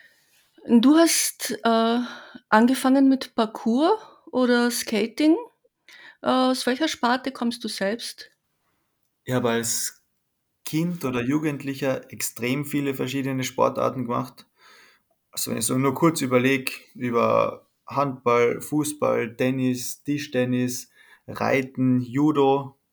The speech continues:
Speaker 2: das fällt mir schnell ein, ähm, war überall relativ gut, aber hab dann nirgends das gefunden, was ich wirklich, was ich wirklich gesucht hab, um irgendwie ausleben zu können. Hab dann sehr lang aufgehört, sportlich was zu machen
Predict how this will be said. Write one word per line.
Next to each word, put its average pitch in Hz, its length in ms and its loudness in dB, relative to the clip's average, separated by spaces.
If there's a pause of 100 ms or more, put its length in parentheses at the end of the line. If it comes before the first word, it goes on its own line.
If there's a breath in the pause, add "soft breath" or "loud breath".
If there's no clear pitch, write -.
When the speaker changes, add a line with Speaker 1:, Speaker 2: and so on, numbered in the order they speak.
(240)
Speaker 2:
das - 100 -14
fällt 120 240 0
mir 127 100 -2
schnell 123 280 0
ein, 123 320 0 (520 loud breath)
ähm, 120 340 -2
war 123 120 6
überall 127 400 4
relativ 123 460 2
gut, 160 300 -4
aber 120 240 2
hab - 180 -2
dann 117 160 -2
nirgends 131 300 -2
das - 440 -10 (300)
gefunden, 139 560 -6
was 113 240 -2
ich 113 380 -4 (840)
wirklich, 123 680 -6
was 127 140 -6
ich 131 60 -2
wirklich 131 260 -4
gesucht - 420 -6
hab, 131 180 4
um 131 140 0
irgendwie 127 220 -4
ausleben 117 420 0
zu 113 100 -10
können. 127 240 0
Hab 127 160 0
dann 117 140 0
sehr 117 220 0
lang 123 300 0 (380 loud breath)
aufgehört, 156 840 2
sportlich 139 520 -2
was 147 180 0
zu 147 140 -4
machen 156 340 -2